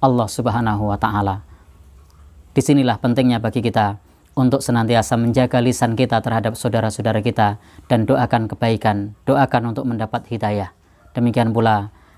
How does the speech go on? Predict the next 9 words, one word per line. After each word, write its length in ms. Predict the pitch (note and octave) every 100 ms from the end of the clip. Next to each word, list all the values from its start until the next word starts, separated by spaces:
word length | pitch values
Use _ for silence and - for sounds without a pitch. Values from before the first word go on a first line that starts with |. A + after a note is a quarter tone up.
| -
kepada 680 | - A2+ A2 G#2+ G#2 G2+ - _ - - - -
saudara-saudara 1000 | A#2+ A#2 A#2 A2+ A#2+ A2 G#2+ G#2 G2+ A2 - - -
kita 600 | - A#2+ A2+ A2 G#2 A2+ - _
yang 320 | - A#2+ A2
barangkali 520 | G#2+ A#2+ A#2+ B2+ A#2+ A2+
membuat 320 | A2+ A2+ A#2
hati 240 | A#2 - A2
kita 200 | - G#2+
sakit, 400 | B2+ - C#3